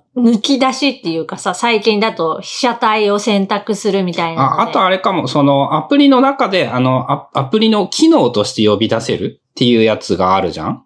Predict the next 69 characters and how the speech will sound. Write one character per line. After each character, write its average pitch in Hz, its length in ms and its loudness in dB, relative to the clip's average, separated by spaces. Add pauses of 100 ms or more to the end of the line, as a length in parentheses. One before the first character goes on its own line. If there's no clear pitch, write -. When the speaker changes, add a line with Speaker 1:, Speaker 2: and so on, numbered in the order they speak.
(100)
Speaker 2:
こ - 160 -4
の 127 120 0
写 147 160 -2
真 233 260 2
ア 247 80 2
プ 226 100 2
リ 208 140 0
か 185 140 0
ら 220 440 0
何 156 240 2
々 131 300 2
を 107 60 0
き-、 - 120 -10
立 139 180 -4
ち 156 140 0
上 156 80 2
げ 123 140 0
て 143 100 -2
編 143 220 0
集 139 260 2
し 131 120 -6
て 185 280 0 (240)
完 170 300 -2
了 170 180 4
す 180 160 0
る 175 160 2
と 202 220 2
写 131 160 -2
真 131 220 0
ア 120 40 -2
プ 117 120 -2
リ 95 80 0
に 92 60 0
戻 107 340 0
っ - 20 -12
て 90 120 -8
く - 140 -12
る。 - 240 -10 (380)
そ - 200 -2
れ 269 100 4
が 262 180 2
で 262 140 2
き 269 160 2
る 262 80 4
よ 139 160 4
う 120 40 2
に 117 80 0
な 127 140 0
っ 135 80 -6
た 117 120 0
っ - 80 -8
て 131 100 -2
い 143 100 4
う 147 40 2
の 135 120 2
も、 170 260 2
か - 220 -2
つ - 120 -12
て 208 120 0
は 214 320 2
そ 139 140 0
の 98 100 2
で 117 140 0
か 117 120 -2
か 101 140 0
っ - 100 -8
た - 80 -4
か 82 140 -4
も。 73 220 -14